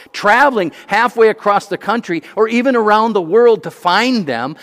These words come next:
and then to take responsibility for a child who may have had a checkered past and potentially a, a dubious future, and you're gonna grab them in that moment. And if there's anyone who understands the passion of God for His children,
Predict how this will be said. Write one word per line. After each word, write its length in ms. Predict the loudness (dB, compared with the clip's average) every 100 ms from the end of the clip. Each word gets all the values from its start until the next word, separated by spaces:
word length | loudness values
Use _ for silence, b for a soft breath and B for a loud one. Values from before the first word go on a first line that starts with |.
| B
and 240 | -2 0
then 240 | 2 2 0
to 80 | -2
take 300 | -4 -4 -4
responsibility 920 | -8 -6 -2 0 0 -4 -2 -2 -2
for 160 | -4
a 60 | -6
child 500 | -2 0 2 2 -2 B B
who 120 | -4 0
may 120 | 2
have 140 | 2
had 160 | 2 -2
a 40 |
checkered 400 | -2 -2 -2 -4
past 520 | -2 0 0 -2 -6 _ b b
and 220 | -6 -6 b -8
potentially 580 | -4 -2 -4 -2 0
a, 100 | 0 -2 B
a 80 | -4
dubious 480 | -2 -2 0 -2
future, 380 | -2 -6 -4 -4
and 100 | -2
you're 100 | -2
gonna 200 | 0 -2
grab 480 | -4 -8 -6 -6 -6
them 340 | -8 -6 -10 -14 b b
in 160 | -6
that 220 | -4 -6 -8
moment. 420 | -12 -14 -16 _ _ b b b
And 100 | 0
if 160 | 2
there's 240 | 2 0 0
anyone 440 | -4 0 0 0 0
who 160 | 0
understands 680 | -2 -2 -6 -6 -4 -4 -4
the 80 | -8
passion 500 | -12 -8 -8 -6 -10
of 120 | -6
God 260 | -2 -2 -4
for 140 | -10
His 160 | -12 -12
children, 420 | -10 -8 -10 -12